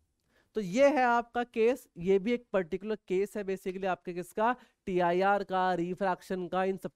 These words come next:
का। क्लियर? तो बहुत ही अच्छा केस है, इंपॉर्टेंट है ये, this is very important। ठीक है, तो फॉर्मूला भी याद कर लेना, this is the formula।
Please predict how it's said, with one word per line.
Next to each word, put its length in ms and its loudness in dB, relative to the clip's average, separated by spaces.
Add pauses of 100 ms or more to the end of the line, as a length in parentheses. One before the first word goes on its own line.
का। 80 -6
क्लियर? 800 -4 (200)
तो 60 -10
बहुत 220 -2
ही 40 0
अच्छा 220 -4
केस 280 -2
है, 60 2
इंपॉर्टेंट 480 -2
है 80 -2
ये, 100 -2
this 180 -10
is 60 -10
very 220 -2
important। 420 -6 (720)
ठीक 120 -6
है, 120 0 (240)
तो 60 -6
फॉर्मूला 440 2
भी 120 0
याद 200 2
कर 80 0
लेना, 340 -2
this 160 -8
is 100 -10
the 60 -2 (100)
formula। 380 -4